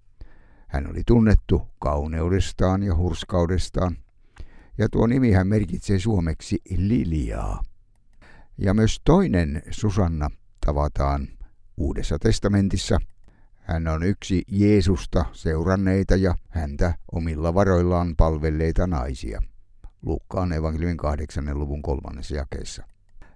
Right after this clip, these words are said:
Siis onnea tänään kaikille Susanna-nimisille. Kirkkotaiteessa hyvin suosituiksi aiheiksi ovat nousseet Juudit ja Holofernes sekä Susanna.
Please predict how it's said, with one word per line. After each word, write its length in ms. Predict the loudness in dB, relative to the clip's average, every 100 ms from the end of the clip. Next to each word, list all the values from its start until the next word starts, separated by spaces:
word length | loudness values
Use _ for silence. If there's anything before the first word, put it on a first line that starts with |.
| -12
Siis 280 | 0 0 2
onnea 380 | -2 2 4 6
tänään 440 | 6 8 4 2 0
kaikille 540 | 0 0 -2 -2 0
Susanna-nimisille. 1300 | 0 0 -2 -4 -4 -4 -6 -6 -6 -4 -6 -4 -6 -6 -10 -20 _ -20 -20 -20 -20 -10
Kirkkotaiteessa 1300 | -2 -2 -2 4 6 6 6 4 4 4 2 0 0 0 -2 -12 -4
hyvin 280 | 0 0 2
suosituiksi 760 | 4 6 4 2 0 2 0
aiheiksi 600 | 4 4 6 4 2 0
ovat 200 | 2 2 2
nousseet 720 | 2 2 2 2 4 2 0 -6 -10 -4 0
Juudit 720 | 2 2 2 2 2 0 -2 -8 -20 -8
ja 160 | -4 -2
Holofernes 960 | -2 0 -2 0 0 0 -2 -6 -4
sekä 360 | -6 -4 -4 -4 -10 -16
Susanna. 840 | -8 -2 -2 -2 -6 -6 -6 -6 -8